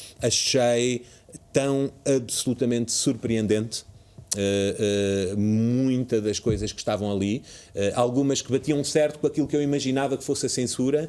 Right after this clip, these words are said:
e outras que iam muito mais longe, que eram surpreendentes, eh, que abriam todo um, um espaço de possibilidades sobre o que é que era esse país e o teatro nesse país,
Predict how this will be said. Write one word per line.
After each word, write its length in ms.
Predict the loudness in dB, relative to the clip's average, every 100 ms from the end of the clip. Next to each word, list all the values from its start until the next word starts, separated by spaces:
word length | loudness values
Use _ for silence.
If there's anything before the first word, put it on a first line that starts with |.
| -10 -8
e 140 | -2 0
outras 320 | 0 0 -4
que 120 | -2
iam 100 | 0
muito 500 | 0 0 0 0 -2
mais 220 | -4 -2
longe, 340 | 0 0 -2 -8 -14 -12
que 80 | -2
eram 220 | 0 0
surpreendentes, 1000 | -2 -2 -2 0 0 0 0 0 -4 -8 -10 -12
eh, 240 | -4 -4 -4
que 340 | -2 0 2 0
abriam 360 | 0 0 -2
todo 260 | 0 0 0
um, 260 | 0 -2 -4
um 100 | -4
espaço 440 | -4 -2 -2 -2 -6
de 60 |
possibilidades 840 | -10 -8 -4 0 0 0 -2 -8 -8 -14
sobre 760 | -8 -2 0 0 0 2 2 0
o 80 | -2
que 100 | -4
é 40 |
que 100 | -2
era 100 | 0
esse 320 | 2 0 -2 -2
país 580 | 0 2 2 2 -2 -2
e 120 | -2
o 60 | -2
teatro 480 | 0 0 0 -4
nesse 240 | -2 -2 -4
país, 420 | -4 -2 -2